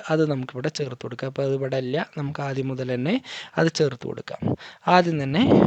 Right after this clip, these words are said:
ഒരു കേളി ബ്രേസസ് ഇടുക. എന്നിട്ട് ഇവിടെ വന്ന് if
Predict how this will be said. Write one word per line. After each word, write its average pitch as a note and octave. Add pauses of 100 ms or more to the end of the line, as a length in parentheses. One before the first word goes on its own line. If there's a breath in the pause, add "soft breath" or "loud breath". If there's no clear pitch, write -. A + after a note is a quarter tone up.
(200)
ഒരു D3 (560 loud breath)
കേളി D3
ബ്രേസസ് C3
ഇടുക. F3 (360 loud breath)
എന്നിട്ട് D#3+
ഇവിടെ B2+
വന്ന് C3+ (520)
if B3+